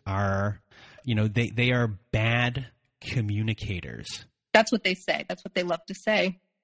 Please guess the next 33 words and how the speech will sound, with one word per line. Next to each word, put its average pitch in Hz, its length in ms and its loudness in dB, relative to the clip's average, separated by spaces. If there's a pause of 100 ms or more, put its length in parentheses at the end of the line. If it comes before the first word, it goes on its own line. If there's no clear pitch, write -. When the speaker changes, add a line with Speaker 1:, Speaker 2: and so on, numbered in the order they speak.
(460)
Speaker 2:
"I 220 100 4
just 226 160 2
don't 269 140 6
know 277 100 6
how 269 120 4
to 262 80 2
communicate." 262 640 -4 (400)
You, 262 200 4
you're 269 220 4
just, 294 380 -4 (340)
you 233 240 2
just 269 260 0
have, 240 280 4
um, 208 400 4 (120)
a 220 80 2
bigger 262 300 4
vocabulary 226 840 2
than 185 180 0
me. 160 160 2
I 190 100 8
don't 254 180 4
know 262 120 6
how 240 180 2
to 240 100 2
communicate 240 500 -2
my 220 140 4
emotions. 202 920 -2 (2250)
Speaker 1:
And 120 600 4
another 135 440 2
excuse 113 600 0
that 110 120 0
we 107 120 -4
hear 104 400 -2